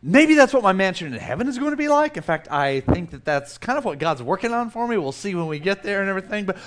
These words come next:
but it's not possible on this earth. Uh, in fact, in our life and in this world,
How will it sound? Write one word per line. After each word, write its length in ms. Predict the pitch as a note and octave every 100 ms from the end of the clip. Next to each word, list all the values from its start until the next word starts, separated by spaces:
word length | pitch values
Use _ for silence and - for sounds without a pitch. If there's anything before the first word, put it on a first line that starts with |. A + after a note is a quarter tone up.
| A3+
but 120 | B3
it's 200 | A#3+ F#3+
not 580 | G#3+ A#3+ B3+ B3 - _
possible 920 | - C4 D4 D4 - C3+ B2 A#2+ D3+ _ _ -
on 140 | D#3+
this 180 | F3 E3
earth. 260 | C4+ F#3+ F2+ _ _ _ _ _ _ _ _ -
Uh, 120 | -
in 60 | B2+
fact, 300 | E3 D#3 - _ _ _ _ -
in 120 | G3
our 160 | G#3+
life 340 | F#3+ D3+ D#3 D#3
and 100 | D3
in 80 | D#3
this 200 | E3 -
world, 420 | C#3+ C#3 C#3+